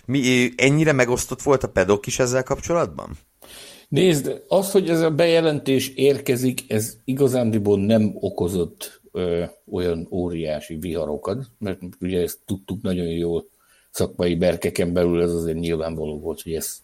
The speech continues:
Speaker 2: ez fog következni. Itt a műsorban is beszéltünk erről többször is. Ö, alapvetően, aki, azok a kollégák, akikkel én beszéltem, mindenki megráncolta egy kicsit a homlokát, de mindenki el is tudta fogadni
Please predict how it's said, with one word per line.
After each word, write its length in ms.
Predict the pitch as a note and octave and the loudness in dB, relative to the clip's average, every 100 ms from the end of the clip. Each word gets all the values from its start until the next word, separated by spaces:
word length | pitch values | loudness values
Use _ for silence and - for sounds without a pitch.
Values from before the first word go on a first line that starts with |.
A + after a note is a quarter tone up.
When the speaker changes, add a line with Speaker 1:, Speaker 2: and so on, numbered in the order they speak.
| _ | _
Speaker 2:
ez 160 | F2+ | -10
fog 200 | - D#2+ | -8 -12
következni. 600 | - E2+ D#2 - E2 E2+ | -8 -6 -6 -4 -6 -2
Itt 240 | E2 - F#2+ | -4 -4 -2
a 40 | |
műsorban 540 | F#2+ F#2+ - F2 F#2 | 2 2 2 0 2
is 100 | F2 | 2
beszéltünk 600 | F2 - - F2 F2+ E2 | 2 0 0 -2 -2 -4
erről 280 | E2 E2 D#2 | 0 0 0
többször 380 | - E2 - E2+ | -4 -6 -4 -4
is. 160 | E2 - - - - - - - | -4 -6 -18 -18 -18 -18 -20 -4
Ö, 340 | F2+ F2+ F#2 F#2 - | 0 2 2 0 0
alapvetően, 920 | C#3+ F3+ F3 F3 - D3+ C#3+ C3 A2+ _ _ - | 2 2 2 0 2 4 6 4 0 _ _ 0
aki, 320 | C3+ C3+ D3 | 2 4 4
azok 280 | C#3 C#3+ B2+ | 4 4 0
a 60 | |
kollégák, 540 | A#2 C3+ C3 B2+ A#2+ A2+ | 2 4 4 4 2 2
akikkel 380 | A2 G2 G#2 | 0 2 0
én 220 | G2 A#2+ A#2 | 2 2 4
beszéltem, 640 | C3+ D3+ D3 C#3+ D3+ D3 D3 - - _ _ _ | 4 4 4 4 2 0 -4 -16 -20 _ _ _
mindenki 400 | A2 C#3 D#3+ C3 | 0 2 2 2
megráncolta 720 | B2+ B2+ B2 B2 A2+ A#2+ A#2 | 2 4 4 2 2 2 2
egy 100 | A2+ | 0
kicsit 300 | C3 A#2 G2 | 2 0 2
a 60 | F#2+ | 2
homlokát, 760 | G#2 C#3+ D3+ D3+ D#3+ D#3 D3 | 4 4 2 4 4 4 2
de 160 | - A2 | -2 0
mindenki 560 | A#2 C3+ C3 A2+ G2 G#2+ | 4 2 4 2 0 0
el 80 | |
is 140 | G#2 F#2+ | 0 -2
tudta 280 | F#2 - - | -8 -6 -4
fogadni 640 | - E2+ E2 D2+ E2+ D2+ | -2 -2 -2 -4 -6 -8